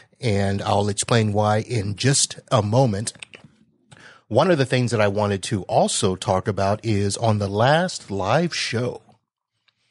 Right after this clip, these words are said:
I put in a link to the Florida Man Games and said that they would be happening this weekend. Well, this weekend is here, and today is today.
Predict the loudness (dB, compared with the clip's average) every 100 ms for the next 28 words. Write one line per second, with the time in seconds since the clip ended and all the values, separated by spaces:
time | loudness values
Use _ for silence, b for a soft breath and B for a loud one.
0 | _ _ _ _ _ _ -4 -4 2 2
1 | 4 4 2 2 2 0 -4 -12 -6 0
2 | 2 2 -2 -2 2 4 2 0 -2 -2
3 | -2 -2 -4 -4 -4 0 -2 -2 -2 0
4 | -2 -2 -4 0 0 0 -2 -2 0 0
5 | 2 0 2 2 2 -4 b b b b
6 | b b -6 -2 0 0 0 2 0 0
7 | 0 2 4 4 2 0 0 0 -4 0
8 | 0 0 -2 0 0 0 -2 -4 -2 -2
9 | -2